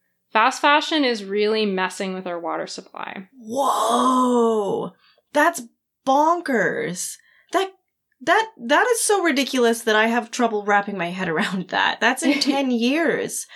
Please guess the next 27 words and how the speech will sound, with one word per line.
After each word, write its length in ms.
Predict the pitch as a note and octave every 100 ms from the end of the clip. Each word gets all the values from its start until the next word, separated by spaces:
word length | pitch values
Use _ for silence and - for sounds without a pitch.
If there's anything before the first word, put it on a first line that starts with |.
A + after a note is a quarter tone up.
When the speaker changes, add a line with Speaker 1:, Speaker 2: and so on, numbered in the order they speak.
| - -
Speaker 1:
Yes. 520 | A3+ G#3 - - - _ _ _ _ _ _ -
And, 260 | B3 B3 B3
uh, 340 | B3 A#3 A3+ -
I 100 | C#4
mean, 220 | C#4+ C4+
that's 260 | D4+ - F4
really 240 | G#4 G#4+
just 160 | F#4 -
a 40 |
sign 340 | C#4+ A#3 A#3 A#3
of, 260 | G3+ F#3+ - - _ _ _ _ -
like, 180 | G#3+ G3+
how 480 | - - B3+ D4 C#4+
much 380 | G#3 A3+ A#3
fashion 640 | - - F3+ A3 C4 B3+ G3
we're 120 | F#3+
producing 520 | G3 F#3 F#3 G3 F#3
every 200 | F#3 F3+
year 120 | F3+
and 80 | F3
how 240 | - F#3
fast 360 | G3 F#3 F#3 -
it's 140 | F#3+ -
growing, 600 | F3+ F3 F3+ F3 F#3 F#3+
you 80 |
know? 280 | F3+ F3+ A#3+ _ _ _ _ _ _ _ _ _ _ _ _
So 420 | - C4 B3+ B3